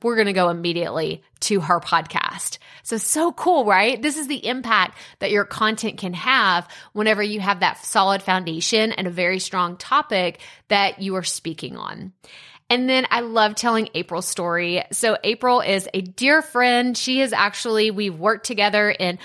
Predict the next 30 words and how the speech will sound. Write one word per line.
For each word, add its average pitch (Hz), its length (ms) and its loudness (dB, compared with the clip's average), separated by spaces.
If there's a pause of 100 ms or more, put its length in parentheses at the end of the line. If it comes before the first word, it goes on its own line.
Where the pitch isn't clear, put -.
(240)
multiple 226 440 0
capacities. 311 800 0
And - 160 -2
if 226 120 -4
you 285 220 2
listen 294 400 -2
to 254 380 -2
the 220 100 -2
Potty 202 400 0
Report, 320 720 2
this 247 140 -2
is 262 160 -2
my 226 160 2
daily 180 360 0
show, 302 460 2 (300)
she - 340 2
is 277 160 -4
the 277 100 -4
genius 196 560 -2
behind 180 640 -4
the 196 180 -2
logo. 127 640 -6
<laughs> - 80 -20
Yes, 359 480 0
she 277 220 -4
is. 320 420 0
She, 262 300 -2 (300)
she 311 240 0
created 262 420 2
this. 247 240 2